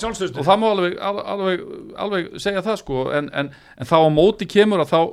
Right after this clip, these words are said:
Speaker 2: kannski metur hann þannig, ok, ég, ef ég set Henderson í, í, með Fabinho að sleppur, en ég er með þrjá menn, ég, veist, ég er með, ég er með fleiri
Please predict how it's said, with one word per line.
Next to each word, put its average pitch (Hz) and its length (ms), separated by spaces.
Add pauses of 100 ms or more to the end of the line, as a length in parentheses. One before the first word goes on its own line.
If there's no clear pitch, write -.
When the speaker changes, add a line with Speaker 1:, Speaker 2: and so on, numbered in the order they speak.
(640)
Speaker 2:
kannski 165 220
metur 180 380
hann 151 160
þannig, 180 240
ok, 170 160
ég, 147 320
ef - 160
ég 139 80
set 135 160
Henderson 180 560
í, - 140 (180)
í, 143 80
með 156 320
Fabinho 180 420 (140)
að 131 160
sleppur, 196 400 (480)
en 127 80
ég 180 320
er 208 160
með 190 320
þrjá 208 280 (200)
menn, 175 380 (500)
ég, 156 240
veist, 139 160
ég 180 240
er 185 80
með, 185 240
ég 175 80
er 170 80
með 165 80
fleiri 202 240